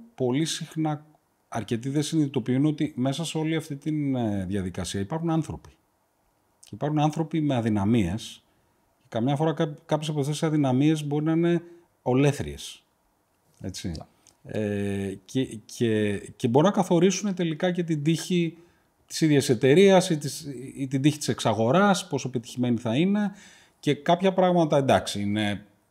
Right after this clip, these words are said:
Speaker 1: προφανή του τύπου ποινικά μητρώα, εντάξει, αυτό είναι, εντάξει, είναι εύκολο να το βρεις, αλλά πολύ συχνά είναι πράγματα τα οποία δεν είναι τόσο ξεκάθαρα. Ε, ε, ε, εσύ πώς το σκέφτεσαι αυτό, δηλαδή το κομμάτι της προσωπικότητας των ανθρώπων που εμπλέκονται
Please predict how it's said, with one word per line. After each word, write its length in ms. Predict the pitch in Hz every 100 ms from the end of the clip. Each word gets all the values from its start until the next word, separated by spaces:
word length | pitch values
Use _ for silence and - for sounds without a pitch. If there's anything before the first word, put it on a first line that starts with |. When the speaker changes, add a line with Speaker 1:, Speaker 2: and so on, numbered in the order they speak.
| _ _ _ -
Speaker 1:
προφανή 640 | 104 104 90 95 98 87
του 120 | 82 76
τύπου 280 | 90 - -
ποινικά 360 | 90 80 90
μητρώα, 560 | 87 80 92 80 73 98
εντάξει, 580 | 92 87 - - 78 120
αυτό 320 | 85 - 90 82
είναι, 100 | 73 - _
εντάξει, 260 | - - -
είναι 120 | 87
εύκολο 260 | 87 - 73
να 80 |
το 100 | 71
βρεις, 300 | 67 85 127
αλλά 240 | 151 135 131 - - - _ _ _ _ -
πολύ 260 | 135 165
συχνά 280 | 175 - 208
είναι 120 | 202
πράγματα 360 | 185 196 196 185
τα 80 | 180
οποία 200 | 180 190
δεν 100 | 160
είναι 80 | 110
τόσο 260 | 104 -
ξεκάθαρα. 640 | - 87 - 82 87 85 - _ _ _
Ε, 140 | - 113
ε, 160 | 123 135
ε, 240 | 123 127 127
εσύ 240 | 135 214
πώς 160 | 254 226
το 100 | 240
σκέφτεσαι 400 | - 185 143 156
αυτό, 200 | - 147
δηλαδή 240 | 135 139
το 120 | 151
κομμάτι 320 | 151 147 170 -
της 80 | -
προσωπικότητας 800 | 151 139 127 117 190 180 135 -
των 140 | 117
ανθρώπων 600 | 107 - 117 101 92 85 _ _ -
που 100 | 110
εμπλέκονται 800 | 98 110 107 101 98 85 85